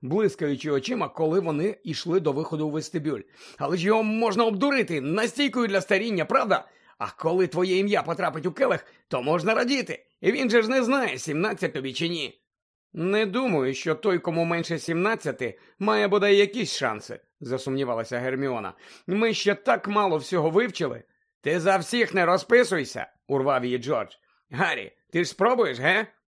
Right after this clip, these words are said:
Гаррі на мить пригадав Дамблдорове застереження, щоб учні, яким немає сімнадцяти,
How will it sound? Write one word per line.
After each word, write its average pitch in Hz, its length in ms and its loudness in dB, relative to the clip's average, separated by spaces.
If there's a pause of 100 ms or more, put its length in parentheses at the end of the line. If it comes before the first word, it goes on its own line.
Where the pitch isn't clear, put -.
(100)
Гаррі 143 460 -2
на 117 260 -2
мить 151 260 -4
пригадав 156 480 2
Дамблдорове 165 680 0
застереження, 123 680 -6
щоб 117 360 -8
учні, 175 380 -8
яким 147 280 -4
немає 151 320 0
сімнадцяти, 139 720 -6